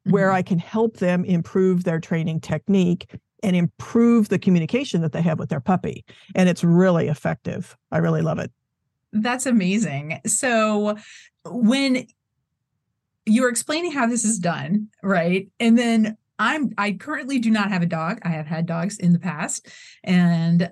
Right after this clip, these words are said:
Speaker 2: I think it's very cool, and they're so smart. Uh, and so when you talk about training the human,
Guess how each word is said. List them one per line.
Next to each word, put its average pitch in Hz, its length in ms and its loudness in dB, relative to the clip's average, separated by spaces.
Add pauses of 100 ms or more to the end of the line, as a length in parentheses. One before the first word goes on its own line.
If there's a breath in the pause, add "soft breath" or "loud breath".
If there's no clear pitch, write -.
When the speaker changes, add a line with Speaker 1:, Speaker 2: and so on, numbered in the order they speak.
Speaker 2:
I 175 420 0
think 202 160 2
it's 170 260 -2
very 196 380 0
cool, 220 360 0
and 180 260 6
they're 180 160 0
so 208 320 0
smart. 190 720 -4 (500 loud breath)
Uh, 175 440 2 (160)
and 202 180 4
so 247 120 0
when 220 140 6
you 226 80 4
talk 233 220 -2
about 240 180 -4
training 214 500 2
the 175 120 0
human, 175 1000 -2